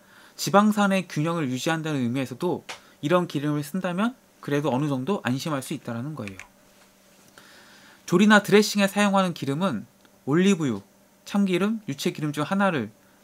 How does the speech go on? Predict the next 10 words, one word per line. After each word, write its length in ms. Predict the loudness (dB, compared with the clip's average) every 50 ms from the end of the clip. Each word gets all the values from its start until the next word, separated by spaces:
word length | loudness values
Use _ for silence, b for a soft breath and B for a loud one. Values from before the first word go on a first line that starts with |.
| b b _
조금만, 440 | -8 -6 0 2 2 2 2 0 -4 -6
많이도 380 | -2 0 2 4 4 4 2
아니에요. 380 | 0 -2 -4 -6 -8 -8 -10 -12 b b b b b b b _
조금 320 | -8 -8 -6 -2 -2 -2 0
사용하셔야 420 | 0 0 -2 -2 -2 -4 -6 -6
되고 400 | -6 -6 -6 -6 -6 -6 -8 -10 b b b b b b b b
생으로 380 | -10 -2 0 2 4 4 4 4
섭취하는 480 | 2 0 -4 -4 -4 -2 -2 -2 -2 -4
기름은 480 | -6 -4 -4 -2 -2 -2 -2 -4 -6 -10 b b b b b b b
차조기유, 720 | -8 -6 -4 0 0 0 0 0 -2 -4 -2 -2 -4 -4